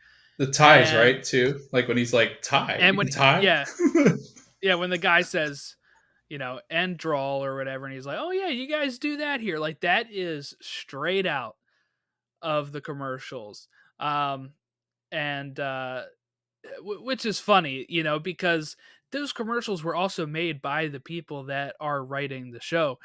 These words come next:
Speaker 2: So they, like, uh, Brendan Hunt was, uh, was part of that team making the commercials too. So the fact that this was,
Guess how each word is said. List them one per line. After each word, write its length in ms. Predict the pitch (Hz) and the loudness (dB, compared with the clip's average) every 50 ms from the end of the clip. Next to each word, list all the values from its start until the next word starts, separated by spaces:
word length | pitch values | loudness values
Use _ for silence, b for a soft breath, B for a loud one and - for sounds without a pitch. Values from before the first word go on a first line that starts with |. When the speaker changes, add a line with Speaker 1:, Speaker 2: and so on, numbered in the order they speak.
| B B B B B | B B B B B
Speaker 2:
So 400 | - - 180 175 160 156 156 156 | -6 0 2 2 2 2 0 -2
they, 560 | 147 160 175 170 165 165 160 156 151 107 - _ _ _ _ - | -2 -2 -2 -2 -2 -2 -4 -6 -6 -8 -12 _ _ _ _ -8
like, 240 | 156 156 156 151 - | -6 -4 -4 -4 -4
uh, 200 | 165 165 160 135 | -6 -6 -6 -6
Brendan 400 | 151 - 151 180 208 220 196 170 | -6 -4 -2 -2 -2 -2 -4 -6
Hunt 300 | 151 156 175 180 165 - 151 | -4 -4 -4 -4 -4 -6 -10
was, 340 | 151 147 143 139 - - - | -8 -8 -8 -8 -10 -10 -8
uh, 260 | 156 143 139 135 104 92 _ _ 170 | -8 -8 -8 -8 -10 -14 _ _ -14
was 240 | 156 156 156 139 - | -10 -8 -8 -8 -10
part 300 | _ - - 160 160 156 | _ -6 -2 -2 -2 -2
of 100 | 147 143 | -2 -4
that 280 | 143 135 131 - _ - | -6 -6 -8 -10 _ -16
team 340 | - 156 147 143 135 127 127 | -12 -12 -10 -10 -10 -10 -10
making 300 | 131 131 - - 131 123 | -10 -10 -10 -12 -14 -14
the 80 | 123 | -14
commercials 640 | - - 127 127 127 127 123 - - - - - - | -16 -16 -14 -12 -12 -12 -14 -16 -20 -20 -20 -20 -18
too. 180 | - - 117 - _ b b b b b b b | -16 -16 -16 -16 _ b b b b b b b
So 400 | - - - 175 160 156 143 - _ _ _ _ _ _ _ _ _ _ _ _ _ _ _ _ _ _ _ _ _ _ - | -6 0 0 2 2 0 -2 -6 _ _ _ _ _ _ _ _ _ _ _ _ _ _ _ _ _ _ _ _ _ _ -6
the 80 | - 190 | -6 -2
fact 400 | - - 262 254 262 254 - - | 4 4 6 6 6 4 4 4
that 380 | 247 220 208 190 190 - - _ _ - 165 - - | 6 6 6 6 4 2 -2 _ _ -20 -8 0 4
this 320 | 190 202 202 - - - | 4 4 4 4 -2 0
was, 800 | 190 190 175 170 165 165 156 147 143 - - - - - - | 0 2 2 2 2 0 0 -2 -4 -4 -4 -6 -8 -10 -14